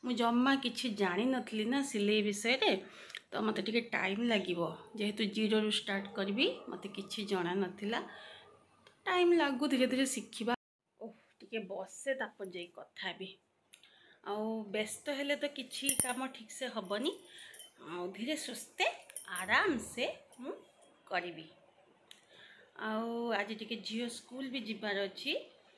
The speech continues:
ଉଁ, ଦେଖାଯାଉ, ବର୍ଷା ତ ଏମିତି ଆସିଲାଣି, ଆଗରୁ ଗଲିନି, ଏବେ ଯିବାକୁ ପଡ଼ିବ। କ'ଣ କରିବା ଆଉ, କାମ ଗୋଟେ ଅଛି। ଲଞ୍ଚରେ କ'ଣ ଦେଖନ୍ତୁ?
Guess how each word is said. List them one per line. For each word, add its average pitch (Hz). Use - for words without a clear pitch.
ଉଁ, 185
ଦେଖାଯାଉ, 220
ବର୍ଷା 208
ତ 233
ଏମିତି 233
ଆସିଲାଣି, 240
ଆଗରୁ 214
ଗଲିନି, 220
ଏବେ 196
ଯିବାକୁ 269
ପଡ଼ିବ। 208
କ'ଣ 247
କରିବା 226
ଆଉ, 208
କାମ 220
ଗୋଟେ 220
ଅଛି। 220
ଲଞ୍ଚରେ 220
କ'ଣ 220
ଦେଖନ୍ତୁ? 185